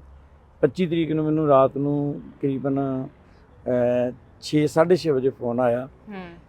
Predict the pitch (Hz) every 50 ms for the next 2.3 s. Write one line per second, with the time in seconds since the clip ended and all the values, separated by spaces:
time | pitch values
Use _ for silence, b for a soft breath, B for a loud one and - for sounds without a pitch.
0 | _ _ - - 147 135 131 131 131 127 131 135 135 - - - - - 139 135
1 | 127 127 - - 135 147 156 - - 170 151 - 160 135 131 139 143 131 131 127
2 | 120 135 151 180 214 240